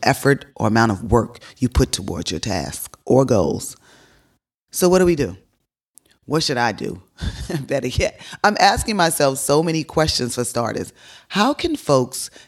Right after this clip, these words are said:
not show up for themselves, but they can expect the world to hand them everything? How can they not show up for each other when they claim to care? I'm tired of working and being around people who want and need you to do all the work, but they want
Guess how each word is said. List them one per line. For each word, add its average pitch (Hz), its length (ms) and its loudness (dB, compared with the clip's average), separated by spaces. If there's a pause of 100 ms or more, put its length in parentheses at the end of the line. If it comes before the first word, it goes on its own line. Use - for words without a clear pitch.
not 151 380 2
show 180 280 2
up 143 220 0
for 147 100 -4
themselves, 120 760 0 (180)
but - 120 -4
they 151 120 6
can 156 180 -2
expect - 500 0
the 135 80 2
world 135 380 2
to 131 100 -2
hand 135 280 -2
them 135 80 -2
everything? 143 500 -6 (640)
How 226 160 6
can 247 160 2
they 202 120 4
not 175 320 4
show 165 240 6
up 151 120 4
for - 160 -2
each 143 220 -4
other 127 380 0 (260)
when 143 120 0
they 143 120 2
claim 151 320 0
to 147 120 -2
care? 127 420 0 (580)
I'm 160 100 -2
tired 165 340 2
of 156 120 2
working 147 360 0
and 131 120 0
being 135 200 0
around 117 360 0
people 127 440 -2 (180)
who 160 100 -2
want 151 520 2
and 127 180 2
need 160 340 0
you 135 100 2
to 131 120 0
do 123 300 -2
all 123 260 6
the 131 100 0
work, 120 420 -4 (380)
but - 160 -2
they 151 140 8
want 143 360 4